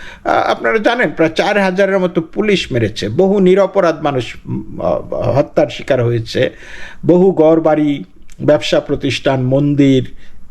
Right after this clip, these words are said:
এ-, এগুলিতে আক্রমণ হয়েছে এবং এইগুলির জন্য দায় মুক্তি দিতে হবে। তাদের যদি ভয় না থাকে, তারা যদি অপরাধী না হয়, তাহলে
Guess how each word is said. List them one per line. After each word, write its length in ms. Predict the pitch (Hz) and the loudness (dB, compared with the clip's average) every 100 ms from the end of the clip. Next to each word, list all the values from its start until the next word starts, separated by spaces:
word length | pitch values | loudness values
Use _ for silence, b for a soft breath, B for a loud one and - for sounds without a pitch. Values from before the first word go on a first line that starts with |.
| - - | -12 0
এ-, 240 | 165 185 | 4 4
এগুলিতে 480 | 190 180 190 190 180 | 2 2 2 2 0
আক্রমণ 480 | 165 - 185 180 175 | -4 -2 0 2 2
হয়েছে 540 | 139 131 - - - | 2 2 0 -8 -4
এবং 280 | 131 135 160 - | -2 0 0 0
এইগুলির 480 | 156 143 175 185 165 | 0 2 4 2 0
জন্য 320 | 185 196 254 B B B B 117 | 0 0 -4 B B B B -4
দায় 360 | 107 143 202 | 0 2 2
মুক্তি 320 | 196 185 - 143 | 0 -2 -2 -4
দিতে 240 | 120 104 | -2 -2
হবে। 340 | 98 95 - - - | -2 -2 -4 -4 -2
তাদের 380 | 165 214 208 | 2 2 0
যদি 480 | 202 196 202 185 190 113 | -2 0 2 2 0 -6
ভয় 360 | 104 117 165 175 | 0 4 4 2
না 160 | 165 | 0
থাকে, 300 | - 110 95 | -2 -4 -4
তারা 260 | 95 131 147 | -2 2 2
যদি 160 | 156 | 2
অপরাধী 600 | 139 135 - 165 156 165 | 2 2 0 0 2 2
না 100 | 165 | 2
হয়, 300 | 151 - 104 101 B B B - | 0 -2 -6 -6 B B B -4
তাহলে 280 | 170 180 | 0 2